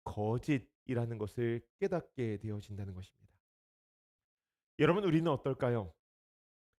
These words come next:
여러분, 진짜로 부활하신 예수님을 믿으십니까?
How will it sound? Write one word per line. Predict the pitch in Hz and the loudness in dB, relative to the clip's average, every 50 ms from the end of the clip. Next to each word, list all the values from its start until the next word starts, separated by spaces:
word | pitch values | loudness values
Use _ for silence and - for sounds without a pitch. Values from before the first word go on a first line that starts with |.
| _ _ - | _ _ 4
여러분, | 143 156 160 185 175 | 4 4 4 2 0
진짜로 | - 180 185 185 185 - - 202 185 185 190 180 - - | -2 -4 -4 -4 -2 2 4 4 6 6 4 2 0 -4
부활하신 | - 156 147 147 147 143 131 - 151 143 131 | -2 0 2 2 2 0 -4 -4 -8 -6 -4
예수님을 | 117 113 - - 127 123 120 117 120 123 120 113 101 - - _ _ _ - 98 | -4 -4 -4 -6 -8 -8 -6 -4 -2 -2 -2 -2 -4 -8 -12 _ _ _ -8 -4
믿으십니까? | 120 123 117 143 135 - - 135 117 110 - - 98 104 127 | -4 0 0 0 0 0 -4 -6 -6 -6 -6 -6 -8 -8 -8